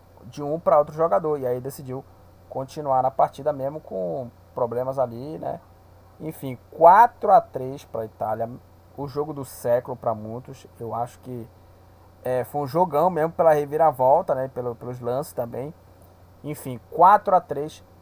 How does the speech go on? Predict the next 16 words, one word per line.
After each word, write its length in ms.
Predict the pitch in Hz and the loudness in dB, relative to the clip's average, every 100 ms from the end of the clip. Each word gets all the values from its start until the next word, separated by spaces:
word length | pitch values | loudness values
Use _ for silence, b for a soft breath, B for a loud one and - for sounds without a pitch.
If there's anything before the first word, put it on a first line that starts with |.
| - - - | -20 -20 -14
Itália 500 | 147 - 131 135 135 | -14 0 2 2 0
contra 440 | - 127 127 135 - | -4 -6 -2 -2 0
a 80 | 131 | 0
Alemanha 480 | 131 117 113 131 - - - - | 0 -4 -8 -12 -14 -20 -20 6
Ocidental. 720 | 208 226 226 214 214 135 - - | 8 8 4 0 4 4 4 -4
E 200 | 285 359 | -6 -6
na 240 | 247 226 208 | -2 2 2
decisão, 720 | 151 143 139 131 170 165 98 - - - - - - - - - | 0 -8 -8 -2 0 0 -6 -20 -20 -20 -20 -20 -20 -20 -16 -4
aqui 340 | 127 - 151 | -4 -4 -12
Brasil 680 | 156 165 175 131 135 180 208 - | 0 4 4 2 -6 -8 -8 -12
e 480 | 185 190 180 175 - - | -12 -10 -10 -10 -14 -16
Itália, 720 | 202 - 175 165 127 - - - - - | -16 4 8 8 6 -4 -18 -20 -20 -8
né? 180 | 113 117 | -6 -6
Brasil 480 | - 117 117 117 - | -6 -8 -8 -12 -12
e 640 | 127 123 120 110 107 101 92 | -12 -10 -10 -12 -12 -14 -16
Itália. 560 | 127 - 151 147 180 | -18 4 6 6 2